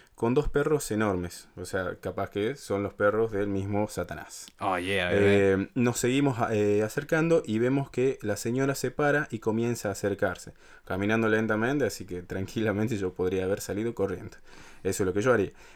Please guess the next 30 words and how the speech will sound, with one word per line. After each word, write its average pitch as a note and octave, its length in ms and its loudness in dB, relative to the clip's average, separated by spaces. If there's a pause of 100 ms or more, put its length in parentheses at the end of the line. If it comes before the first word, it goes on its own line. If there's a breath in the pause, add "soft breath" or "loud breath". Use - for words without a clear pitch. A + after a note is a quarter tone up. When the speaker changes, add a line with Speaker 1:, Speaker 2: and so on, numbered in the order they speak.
(100)
Speaker 1:
no A#2+ 160 6
lo A#2 80 8
que A2 60 4
hizo G#2 160 0
Joaquín. F#2+ 340 2 (380 loud breath)
Cuando A#2 640 8
pasa D3 340 6
Speaker 2:
<laughs> - 20 8
Speaker 1:
esto, E3 420 2 (320 loud breath)
eh, G#2 340 4
salimos A#2+ 440 0
todos A#2+ 260 4
rajando. B2+ 300 2
Bueno, D#3 280 2
exactamente D#3 480 0
lo D3 80 4
mismo, G2+ 260 -2
así G#2 160 -2
que, G2 160 2
Speaker 2:
<laughs> - 800 2
Speaker 1:
eh, G2+ 340 6
no G#2 80 2
estamos G#2+ 300 2
muy G#2 180 2
lejos. G2 440 0 (380 loud breath)
Eh, G2 480 2
corriendo B2+ 380 4
a C#3 40 4
mi D3+ 120 4
casa E3+ 480 4